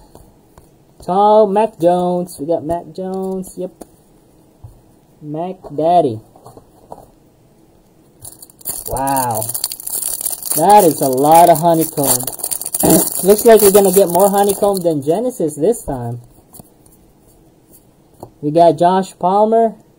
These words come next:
Variation. Kyle Pitts. Aaron Rodgers.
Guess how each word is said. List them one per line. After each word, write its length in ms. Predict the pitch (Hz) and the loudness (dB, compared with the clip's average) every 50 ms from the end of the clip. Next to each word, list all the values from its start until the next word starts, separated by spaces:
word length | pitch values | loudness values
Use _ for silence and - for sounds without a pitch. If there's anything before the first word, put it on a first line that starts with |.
| _ _ _ _ _ _ _ _ _ _ _ _ _ - | _ _ _ _ _ _ _ _ _ _ _ _ _ -16
Variation. 1040 | 117 110 131 151 170 180 170 151 143 143 160 190 208 202 208 - 214 220 214 196 - _ _ _ _ _ _ _ _ _ _ _ _ _ _ _ _ _ _ _ - - - - _ _ _ _ _ | -10 -6 -2 0 0 2 2 2 4 4 4 2 2 0 -2 -4 -4 -4 -4 -8 -12 _ _ _ _ _ _ _ _ _ _ _ _ _ _ _ _ _ _ _ -20 -20 -20 -20 _ _ _ _ _
Kyle 240 | - 156 156 151 147 | -8 -6 -4 -4 -4
Pitts. 600 | 151 - - 190 220 214 - - - - - - _ _ _ _ _ _ _ _ _ _ _ _ _ _ _ _ _ _ _ _ _ _ _ _ _ _ - _ _ _ _ _ _ _ _ _ _ _ _ _ _ _ - _ _ _ _ _ _ - - - - _ _ _ _ _ - _ _ _ _ _ _ _ _ _ _ _ _ _ _ - _ - - _ _ _ _ _ _ - _ _ _ - | -6 -4 -2 0 0 -2 -2 -8 -18 -18 -18 -20 _ _ _ _ _ _ _ _ _ _ _ _ _ _ _ _ _ _ _ _ _ _ _ _ _ _ -20 _ _ _ _ _ _ _ _ _ _ _ _ _ _ _ -20 _ _ _ _ _ _ -20 -20 -20 -20 _ _ _ _ _ -20 _ _ _ _ _ _ _ _ _ _ _ _ _ _ -20 _ -20 -20 _ _ _ _ _ _ -20 _ _ _ -8
Aaron 220 | 147 147 139 131 | -8 -6 -6 -6
Rodgers. 1000 | 120 127 156 175 190 202 202 208 202 190 202 202 202 202 202 196 190 - - - | -4 -2 0 0 2 2 2 2 2 2 2 4 4 4 2 0 -4 -12 -20 -20